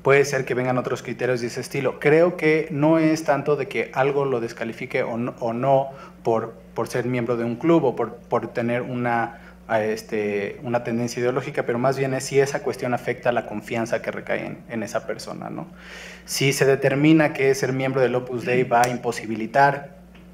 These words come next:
que la gente confíe en, en ese ministro porque no va a poder repres-, no va a poder, este,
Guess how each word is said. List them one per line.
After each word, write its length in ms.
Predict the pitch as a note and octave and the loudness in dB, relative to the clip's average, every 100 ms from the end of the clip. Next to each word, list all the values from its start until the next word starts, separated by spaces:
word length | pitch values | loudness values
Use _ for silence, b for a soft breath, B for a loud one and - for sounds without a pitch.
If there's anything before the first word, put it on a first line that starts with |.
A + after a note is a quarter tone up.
| - | -10
que 120 | - | -4
la 160 | A2+ A2+ | 0 0
gente 320 | - C3 C3+ | 0 -2 -2
confíe 640 | - A2 - C#3 B2+ A2 - B B B - | -2 -6 -2 0 0 -2 -10 B B B -2
en, 480 | A#2+ A#2 A2+ A2+ - B B B - | 2 2 2 -2 -6 B B B -4
en 140 | B2 | 0
ese 180 | B2+ B2+ | 0 0
ministro 460 | C3+ C#3 B2+ C3+ | 0 0 0 0
porque 260 | C3 A2+ A#2 | 0 -2 -2
no 240 | A#2+ C#3 | 4 6
va 100 | D3 | 6
a 60 | C3 | 4
poder 240 | B2 A#2+ | 0 0
repres-, 400 | A#2 G#2+ A2 - A#2+ | -2 -6 -10 -10 -6
no 460 | A#2 - B2 A#2+ | -6 -4 -2 2
va 80 | A#2+ | 2
a 60 | - | 2
poder, 480 | A#2 C3+ C3+ - - - | 0 0 0 -4 -16 -10
este, 720 | C3+ A#2 G#2+ - A2+ A2+ G#2+ | -4 -4 -4 -6 -2 -2 -2